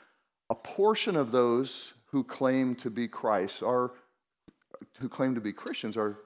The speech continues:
are truly Christians, just as ancient Israel was also. We also stand on the threshold of tomorrow. Again,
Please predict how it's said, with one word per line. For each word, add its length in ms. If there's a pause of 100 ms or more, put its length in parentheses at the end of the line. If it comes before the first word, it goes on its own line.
(140)
are 100
truly 460 (120)
Christians, 480
just 340
as 320 (400)
ancient 340
Israel 400
was 300
also. 480 (1400)
We 160
also 320
stand 460
on 120
the 80
threshold 760
of 220
tomorrow. 640 (400)
Again, 400